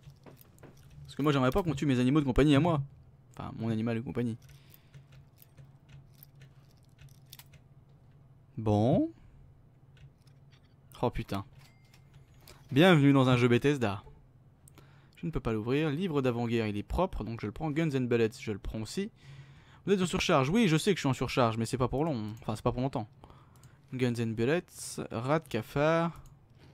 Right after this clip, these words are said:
Je les mange après tout, hein, on est plus à ça près maintenant. Hop.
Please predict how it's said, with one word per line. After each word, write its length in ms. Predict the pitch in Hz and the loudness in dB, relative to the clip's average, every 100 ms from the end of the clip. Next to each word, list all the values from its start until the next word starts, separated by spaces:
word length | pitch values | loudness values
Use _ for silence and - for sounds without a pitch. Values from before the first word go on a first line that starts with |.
| - - - _ - - | -20 -20 -20 _ -20 -2
Je 80 | 131 | 4
les 80 | |
mange 220 | 127 156 123 | 6 6 4
après 160 | 110 | 0
tout, 160 | 127 117 | -4 -4
hein, 60 | 107 | -4
on 120 | 107 | -6
est 60 | |
plus 120 | 104 107 | -6 -6
à 20 | |
ça 100 | - | -4
près 180 | - 139 | -4 -4
maintenant. 320 | 123 120 147 - - - - - - - - - - - - - - | -4 -8 -8 -14 -20 -20 -20 -20 -20 -20 -20 -20 -20 -20 -20 -20 -12
Hop. 300 | - - | -10 -10